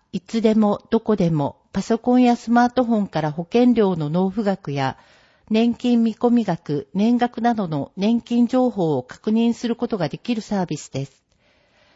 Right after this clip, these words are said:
年金記録と年金受給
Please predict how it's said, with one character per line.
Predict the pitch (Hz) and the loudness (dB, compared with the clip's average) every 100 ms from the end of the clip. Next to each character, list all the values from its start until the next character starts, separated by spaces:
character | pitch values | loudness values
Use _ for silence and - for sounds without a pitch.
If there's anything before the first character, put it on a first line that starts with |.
| _ - | _ -6
年 | 214 214 208 | -2 -2 -2
金 | 226 214 | -2 -2
記 | - | -2
録 | 208 - - | -2 -4 -6
と | 165 151 - - | -4 -4 -6 -6
年 | 202 226 | -2 -2
金 | - 226 226 | -4 -2 -2
受 | 220 | -4
給 | 208 _ 220 202 226 220 | -10 _ -10 -6 -4 -4